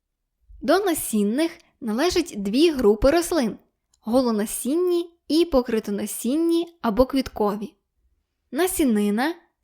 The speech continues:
репродуктивний орган рослин. Він включає зародок, з якого розвивається нова рослина, і запас поживних речовин,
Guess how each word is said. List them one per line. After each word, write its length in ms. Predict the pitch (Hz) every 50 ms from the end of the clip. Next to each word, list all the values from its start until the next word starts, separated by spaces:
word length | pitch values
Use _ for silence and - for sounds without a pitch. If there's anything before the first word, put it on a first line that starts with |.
| _ _ _
репродуктивний 960 | - 240 240 240 - 247 240 214 226 - - - 262 311 349 349 349 349 320 -
орган 480 | - - 202 208 220 226 240 240 240
рослин. 480 | 240 254 247 - 254 226 208 196 190 - _ _ _ _ _ _ _ _ _ _ _ _ _ _ _ _ _ _ _ _ _ _ _ -
Він 160 | 277 359 403
включає 720 | 415 - - 262 247 240 - 277 294 339 339 294 262 - - -
зародок, 720 | 202 - - 208 208 202 202 214 233 247 294 302 - - _ _ -
з 80 | 262
якого 360 | 277 285 285 - 285 269 269 277
розвивається 680 | 277 262 - 269 262 254 262 254 254 254 254 - 269
нова 280 | 254 254 254 247 247 247
рослина, 580 | 254 254 - - 247 247 254 247 247 240 247 - _ _ _ _ _ _ _
і 240 | - 294 359 381 349
запас 520 | 285 - 254 247 - - 208 262 349 - -
поживних 560 | - 226 240 226 226 226 247 254 254 254 -
речовин, 600 | 294 285 - - 220 190 220 214 220 285 330